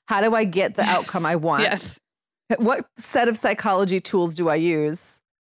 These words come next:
Speaker 1: to get us there?" Right?
Speaker 2: Yeah.
Speaker 1: And then I put them into play. And so besides the stuff I mentioned, like, earlier with Clara, letting her really go very gradually down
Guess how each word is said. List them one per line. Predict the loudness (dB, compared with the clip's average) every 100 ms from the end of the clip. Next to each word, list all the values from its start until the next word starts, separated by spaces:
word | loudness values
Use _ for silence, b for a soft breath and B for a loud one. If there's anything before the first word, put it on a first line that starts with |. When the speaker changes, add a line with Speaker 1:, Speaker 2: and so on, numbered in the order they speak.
| -6
Speaker 1:
to | -2
get | 0 0
us | 0 -4
there?" | -4 -2
Right? | 0 0 0
Speaker 2:
Yeah. | 0
Speaker 1:
And | 0
then | 0 0
I | 0 0 -2 -4
put | -8 -4
them | -4
into | -2
play. | -4 -2 -2 0
And | -2
so | 0 0 -2 -4 _ _ _ _ -8
besides | -6 -2 -2 -2
the |
stuff | -4 -2
I | -2
mentioned, | -2 -6 -8
like, | -8 -10 _ _ _ -2
earlier | 2 2
with | 0
Clara, | 0 0 2
letting | 2 0 -2
her | -2
really | 0 0 -2 -6 _ _
go | -6
very | -2 0 -2
gradually | 0 0 0 -2 -4
down | -2 -4 -6